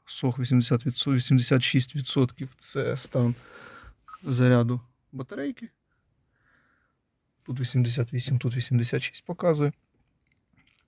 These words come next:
Так, далі дивимося, е, стан наших. Так, це у нас температура по модулям. Ми можемо подивитися по модулям ячеїк,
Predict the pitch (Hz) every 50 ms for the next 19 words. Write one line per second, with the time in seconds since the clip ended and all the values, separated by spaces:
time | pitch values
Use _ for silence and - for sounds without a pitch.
0 | - - _ _ _ _ _ _ _ - 135 127 123 113 113 - - - - -
1 | _ - 135 131 165 190 208 175 147 127 123 143 165 170 170 165 160 160 151 -
2 | - - - 151 147 147 151 151 151 147 147 147 147 143 131 - _ _ _ _
3 | _ _ _ _ _ _ - - - - - - - - - - - - - _
4 | _ _ _ _ _ _ - 143 156 165 165 165 165 165 160 160 156 160 - -
5 | - - - - _ - 143 143 156 160 165 165 - - _ _ _ _ _ _
6 | _ _ - 127 120 123 127 - - 139 123 - - - - _ _ _ _ _
7 | _ _ _ _ _ _ _ _ _ _ _ _ _ _ _ _ _ _ _ _
8 | _ _ _ _ - 123 117 - - - 151 147 139 131 127 - - 139 123 -
9 | 127 127 123 - 131 123 120 117 - - 135 127 123 120 123 123 120 117 113 117
10 | 127 127 151 170 196 202 - 196 185 185 185 180 180 185 180 175 - 170 180 185
11 | 190 180 - 170 - 160 135 147 139 135 131 127 127 123 120 117 113 110 - -
12 | - 120 131 175